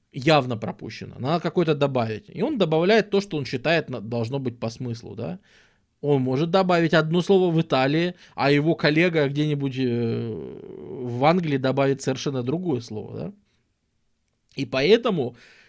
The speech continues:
версии Библии иногда существенно, существенно. Да, вот перевод Фаргуса, там, «Седьмой волк мультимедиа» и все остальное. А, вот Библии начинают порой походить на вот переводы как раз пла-, позднего Фаргуса или «Седьмой волк мультимедиа», действительно.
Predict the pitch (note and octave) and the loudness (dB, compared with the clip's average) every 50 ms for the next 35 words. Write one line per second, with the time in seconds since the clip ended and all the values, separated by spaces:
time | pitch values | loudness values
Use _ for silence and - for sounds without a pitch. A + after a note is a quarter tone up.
0 | _ _ C3 C3 C3+ F3+ G#3 G3+ G3+ - E3 D3+ C3+ B2+ D3+ G#3 C4 D4 A3 F#3 | _ _ -6 4 8 8 8 8 6 4 -2 -2 -2 -2 -2 -2 0 0 0 0
1 | D3+ C#3 C3 B2+ B2+ C3 F3+ F#3 - - E3 - - - C3+ D3+ F#3 G3+ - - | 0 -2 -2 -2 0 0 0 0 2 0 -2 -2 0 -2 0 0 0 -2 -2 -4
2 | F#3+ D3+ B2 A2 - - - - - C3+ C3+ - E3 D#3+ C3 A#2 - A#2 A2+ - | -4 -4 -4 -6 -10 -14 -20 -10 -8 -8 -4 -2 0 0 -2 -2 -4 -8 -10 -10
3 | G#2 A#2+ D#3+ D#3+ C3+ A#2+ A2+ A2 - - C3+ A#2+ C3 D3+ D#3+ D3+ - - D#3 F3+ | -2 0 2 2 2 2 0 -4 -4 -4 -2 -2 0 0 0 -2 -2 0 2 2
4 | G3+ G#3+ F#3 E3 D3 - - A#2+ A#2 A#2 A2+ A#2+ A2+ - B2 B2 B2 B2 A#2+ A#2+ | 2 2 0 -2 -4 -6 -6 -8 -8 -8 -10 -10 -8 -8 -8 -6 -6 -6 -4 -4
5 | B2 B2 A#2+ B2 B2 A#2+ A#2+ A2+ A2+ A2 A#2+ D3 F3+ G3+ F3+ D3 B2+ A#2+ - - | -4 -6 -8 -8 -8 -10 -8 -8 -8 -8 -4 -4 -4 -4 -4 -6 -8 -10 -12 -18
6 | - - - - - C3+ B2 - - D#3 D#3+ D#3 - - F#3 G#3 G3+ G3 D#3+ A#2+ | -20 -20 -20 -10 -8 -6 -6 -2 0 0 0 0 0 -2 0 0 2 0 0 0
7 | A2 - - _ - - - - - - - - A#2 A2+ A2+ A2+ A2+ A2+ A2+ A#2 | -2 -6 -12 _ -20 -20 -20 -20 -20 -18 -8 -4 -2 0 2 2 2 2 2 0
8 | A#2 A#2 A2+ A2 A2 A2+ B2 C3 B2 B2 D3 G#3 A3 A3 A#3 A3+ F#3 E3 - - | -2 -4 -6 -6 -6 -6 -6 -6 -2 2 2 2 4 4 2 2 2 2 0 0
9 | E3 F3 F#3+ G3 F3+ - - - - - C#3+ D3 E3+ G3 G#3 G3+ G3+ E3+ C#3+ - | 0 2 2 2 2 0 -2 -4 0 2 4 6 8 6 6 6 2 0 0 2
10 | D3+ D3 C#3+ D#3+ F#3+ F#3+ - - D#3 D3 D3+ D3+ - - - D3 D3 D#3 D#3+ F3 | 0 0 0 0 -2 -2 -2 -2 -2 0 0 0 -2 0 -2 0 2 2 4 6
11 | F#3 F#3 D3 C#3 D#3 D3+ C#3+ C#3 C3+ B2 - C#3+ C3 D3 C#3+ C#3 B2+ A#2+ - - | 4 4 4 2 0 0 0 0 -2 -2 -4 -6 -2 0 0 0 0 -2 -4 -2
12 | C#3 C#3+ D3+ D#3 C3+ B2+ B2 A#2+ A#2 - F3+ E3+ - C#3 C3+ B2+ B2 A#2 - D3+ | 0 2 2 2 0 0 -4 -8 -2 0 2 2 2 0 0 0 0 -2 0 0
13 | D#3+ F3 F3 D3+ C#3+ C3+ - - C3 C3 B2+ B2 B2 B2 A#2 - C3 C3+ C3+ C#3+ | 0 0 0 -2 -4 -6 -4 -4 -4 -2 -2 -4 -6 -8 -8 -10 -12 -10 -8 -6
14 | C#3 C3+ C3+ C#3 C#3 C3 - D3 C#3+ D3 C#3+ - A3 G3+ E3+ C3 A2 - G2 G2 | -6 -6 -4 -4 -6 -6 -8 -8 -10 -8 -6 -4 -4 -2 -4 -4 -6 -8 -10 -10
15 | G2 A#2+ B2 - - B2 A2+ - A2+ B2 - - | -10 -10 -10 -10 -10 -12 -12 -12 -16 -18 -20 -20